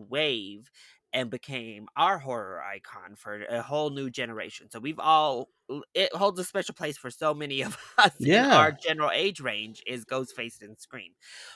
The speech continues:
Speaker 1: But it's
Speaker 2: Mm-hmm.
Speaker 1: always done well. Like, none of them have really been, like,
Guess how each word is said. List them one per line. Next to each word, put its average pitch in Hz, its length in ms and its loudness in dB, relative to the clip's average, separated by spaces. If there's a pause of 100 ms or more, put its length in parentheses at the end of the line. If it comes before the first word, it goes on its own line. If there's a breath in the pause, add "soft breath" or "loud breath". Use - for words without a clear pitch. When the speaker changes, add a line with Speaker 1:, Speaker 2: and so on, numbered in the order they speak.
Speaker 1:
But 196 140 2
it's 185 200 -2
Speaker 2:
Mm-hmm. - 100 -6
Speaker 1:
always 277 260 0
done 170 240 -2
well. 143 500 -2
Like, 139 180 -4
none 170 200 -4
of 208 60 -8
them 160 120 -8
have 139 160 -8
really 120 260 -4
been, 110 220 -10
like, 98 160 -18